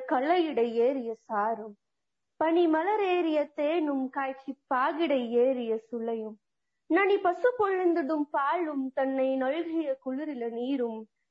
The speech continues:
இனியன என்பேன், எனினும் தமிழை என் உயிர் என்பேன். அனைவருக்கும் அன்பு வணக்கங்கள். நடுவர் அவர்களே, இன்றைய தலைப்பானது மூத்த குடிமக்களிடம்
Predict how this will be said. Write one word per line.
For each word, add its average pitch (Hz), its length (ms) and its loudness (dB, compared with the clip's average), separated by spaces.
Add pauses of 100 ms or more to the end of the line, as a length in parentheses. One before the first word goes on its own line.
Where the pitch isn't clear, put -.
(140)
இனியன 277 480 4
என்பேன், 220 560 -2 (360)
எனினும் 254 500 0 (140)
தமிழை 247 500 -4 (120)
என் 233 200 -6
உயிர் 262 320 2
என்பேன். 202 460 -2 (380)
அனைவருக்கும் 262 800 0
அன்பு 214 360 -2
வணக்கங்கள். 202 680 -4 (1200)
நடுவர் 339 320 4
அவர்களே, 349 480 2 (140)
இன்றைய 320 640 2
தலைப்பானது 294 880 -2 (1400)
மூத்த 392 400 0
குடிமக்களிடம் 330 960 -2